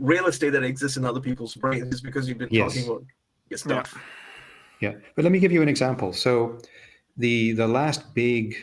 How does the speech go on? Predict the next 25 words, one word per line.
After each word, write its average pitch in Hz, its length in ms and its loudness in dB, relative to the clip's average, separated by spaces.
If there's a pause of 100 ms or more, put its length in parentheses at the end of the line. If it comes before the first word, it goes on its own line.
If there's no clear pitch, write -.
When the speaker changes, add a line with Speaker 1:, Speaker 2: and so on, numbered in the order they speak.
(120)
Speaker 2:
let's 110 200 -6
say, 95 80 -2
marketing 98 640 -2
push, - 440 -6 (280)
'cause 92 120 -6
that's 98 200 -6
what 98 120 -6
it 95 100 -14
was 92 220 -6
that 95 100 -8
we 95 140 -6
did 92 220 -8
in 92 100 -8
Happen 92 260 -6
Group, 120 220 0
was 113 100 0
on 107 100 2
the 101 60 -2
topic 101 320 -4
of 92 80 -4
sustainability. 95 840 -6
So - 80 -14
this 101 160 -8
was 95 220 -2
in, 92 320 -6